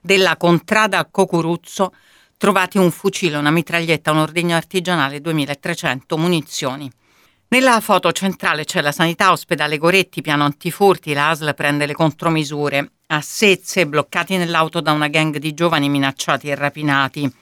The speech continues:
E poi Latina, spari in famiglia, il movente non regge, concreto il sospetto che tra i due ci fosse in ballo qualcosa, la ricostruzione della lite familiare degenerata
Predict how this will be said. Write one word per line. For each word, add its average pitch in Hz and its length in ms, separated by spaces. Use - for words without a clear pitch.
E 208 100
poi 233 160
Latina, 160 420
spari 170 340
in 170 40
famiglia, 214 540
il 160 60
movente 147 520
non 156 220
regge, 180 520
concreto 170 540
il 135 140
sospetto 170 680
che 151 220
tra 170 120
i 156 100
due 202 200
ci - 160
fosse 156 340
in 151 160
ballo 175 320
qualcosa, 170 580
la 143 100
ricostruzione 151 680
della 143 160
lite 156 300
familiare 147 560
degenerata 147 840